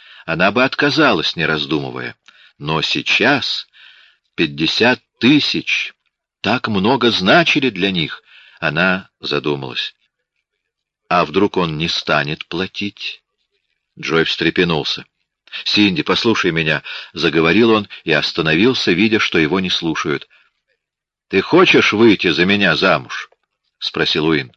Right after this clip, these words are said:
«Жить припеваючи. Вот и случай это осуществить. Ну, Синди, ты ведь со мной, верно?» Синди опротивила жизнь,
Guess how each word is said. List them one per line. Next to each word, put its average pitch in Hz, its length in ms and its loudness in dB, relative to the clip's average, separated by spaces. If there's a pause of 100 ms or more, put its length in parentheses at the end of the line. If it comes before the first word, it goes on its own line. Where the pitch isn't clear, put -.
(460)
«Жить 139 340 6
припеваючи. 98 800 2 (920)
Вот 170 180 4
и 214 60 4
случай 123 680 4
это 104 320 2
осуществить. - 920 -2 (1120)
Ну, 123 180 0
Синди, 80 580 2 (680)
ты 160 120 2
ведь 175 120 4
со 190 160 4
мной, 107 260 2
верно?» 151 440 4 (1600)
Синди 120 460 0
опротивила 110 800 2
жизнь, 101 420 -2